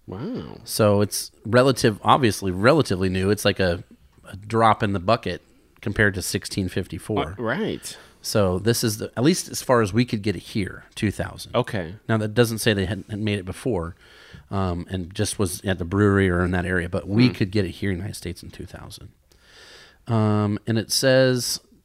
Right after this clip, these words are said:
Speaker 2: another characteristic of this style of beer, um, it should be, they call it spicy, but we're not talking, like, heat spice. We're talking, like,
Speaker 1: Mm-hmm.
Speaker 2: spiced flavors.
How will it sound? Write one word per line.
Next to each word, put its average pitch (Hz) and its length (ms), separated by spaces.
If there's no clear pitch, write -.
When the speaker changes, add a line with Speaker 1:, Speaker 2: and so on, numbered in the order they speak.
Speaker 2:
another 135 380
characteristic 123 500
of 104 160
this 110 160
style 110 400
of 120 80
beer, 120 360
um, 101 440
it 113 100
should 117 260
be, 107 380
they 110 160
call - 220
it - 80
spicy, 87 720
but 113 140
we're 127 100
not 127 120
talking, 110 300
like, 98 220
heat - 260
spice. - 480
We're 107 60
talking, 98 320
like, 95 200
Speaker 1:
Mm-hmm. 92 560
Speaker 2:
spiced - 540
flavors. - 640